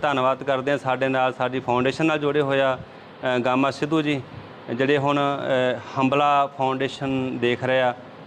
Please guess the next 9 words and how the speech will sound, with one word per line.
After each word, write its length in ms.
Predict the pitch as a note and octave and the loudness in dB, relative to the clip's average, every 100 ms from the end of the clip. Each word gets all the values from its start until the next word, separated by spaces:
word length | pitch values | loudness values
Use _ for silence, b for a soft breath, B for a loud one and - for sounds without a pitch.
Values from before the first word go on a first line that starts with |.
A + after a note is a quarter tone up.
| - | -2
ਪਿੰਡ 220 | B2+ B2+ | 0 2
ਹਜ਼ਾਰੇ 560 | B2 B2+ C3 A#2 B2 B2 - B2+ | 0 2 2 4 2 -2 -8 -2
ਦੇ 140 | A#2+ | 2
ਵਿੱਚ 400 | A#2 B2+ A#2+ A#2 - A#2+ | 2 4 2 2 -4 -2
ਉਹਨਾਂ 160 | B2+ B2 | 0 0
ਦਾ 80 | |
ਕੈਂਪ 300 | A#2+ A#2 A2+ | 0 -2 0
ਲੱਗਿਆ 280 | A2+ A2 C3 | -2 0 0
ਹੋਇਆ। 280 | C3+ B2 | 2 0